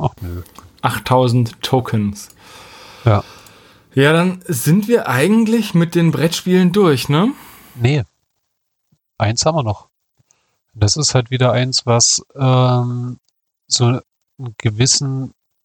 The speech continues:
Speaker 1: ja, Flair hat. Also es hat ein Alleinstellungsmerkmal. Es geht um League of Infamy,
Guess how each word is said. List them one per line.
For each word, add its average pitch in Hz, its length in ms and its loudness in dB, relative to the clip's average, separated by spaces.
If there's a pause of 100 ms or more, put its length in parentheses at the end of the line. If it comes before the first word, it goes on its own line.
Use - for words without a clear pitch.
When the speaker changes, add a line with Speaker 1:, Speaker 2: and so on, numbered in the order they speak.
(460)
Speaker 1:
ja, 120 340 -2
Flair 120 460 2
hat. 110 100 -2
Also 113 140 -2
es - 120 -2
hat - 200 -4
ein 147 80 0
Alleinstellungsmerkmal. 104 960 0
Es - 140 0
geht 127 180 0
um 117 320 -4 (240)
League 120 360 0
of 123 300 0 (340)
Infamy, 135 680 -4